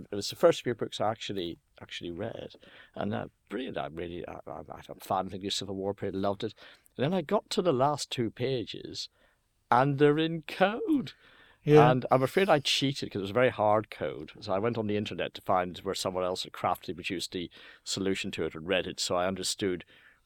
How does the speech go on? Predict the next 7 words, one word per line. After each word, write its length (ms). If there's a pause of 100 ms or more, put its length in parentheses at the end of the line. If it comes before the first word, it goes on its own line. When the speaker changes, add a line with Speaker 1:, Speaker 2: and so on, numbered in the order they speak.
(200)
Speaker 1:
after 300
reading 240
it, 140
again, 300
spoilers 460
ahead, 240
folks, 380